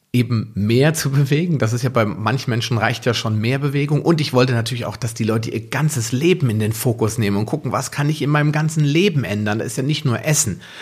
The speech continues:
Da gibt es so viele Dinge. Und diesen ganzheitlichen oder wie man heute so auf Neudeutsch sagt, holistischen Ansatz, der hat mich sehr gereizt. Und so habe ich beschlossen, aus dem Paleo Hacks Podcast die Paleo Lounge zu machen. Und warum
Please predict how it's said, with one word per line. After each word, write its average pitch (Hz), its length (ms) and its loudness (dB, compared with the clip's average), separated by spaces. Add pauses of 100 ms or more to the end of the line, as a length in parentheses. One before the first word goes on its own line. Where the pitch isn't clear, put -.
(140)
Da 120 100 0
gibt 147 180 -2
es 117 120 0
so 170 140 4
viele 110 320 0
Dinge. 85 320 -8 (640)
Und 127 160 2
diesen 120 220 0
ganzheitlichen 131 760 0
oder 113 160 2
wie 127 80 2
man 117 140 0
heute 131 240 2
so 110 120 -2
auf 98 140 -2
Neudeutsch 120 540 0
sagt, - 360 -6
holistischen 139 680 2
Ansatz, 113 640 0 (800)
der 123 240 4
hat 117 100 -2
mich 123 180 0
sehr 113 200 2
gereizt. 85 580 -6 (640)
Und 117 380 0
so 123 220 2
habe 131 140 0
ich - 80 -12
beschlossen, 117 560 0 (460)
aus 123 220 0
dem 107 180 -4
Paleo 98 360 -2
Hacks - 420 -4
Podcast 151 580 -4
die 139 80 -2
Paleo 131 480 2
Lounge 135 560 2
zu - 140 -8
machen. 92 320 -8
Und 110 140 -4
warum 143 520 0